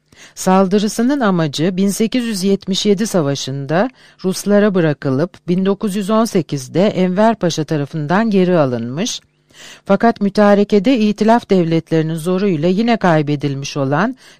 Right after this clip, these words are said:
Türkiye'nin Ermeni vilayetlerini, Kars, Ardahan ve Batum'u tekrar ele geçirmekti. Karabekir ordusuyla yirmi Eylül'de saldırıya geçerek Sarıkamış'ı zapt etti.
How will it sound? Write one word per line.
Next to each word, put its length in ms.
Türkiye'nin 680
Ermeni 520
vilayetlerini, 1040
Kars, 500
Ardahan 680
ve 160
Batum'u 460
tekrar 420
ele 220
geçirmekti. 840
Karabekir 600
ordusuyla 840
yirmi 400
Eylül'de 540
saldırıya 560
geçerek 580
Sarıkamış'ı 680
zapt 360
etti. 420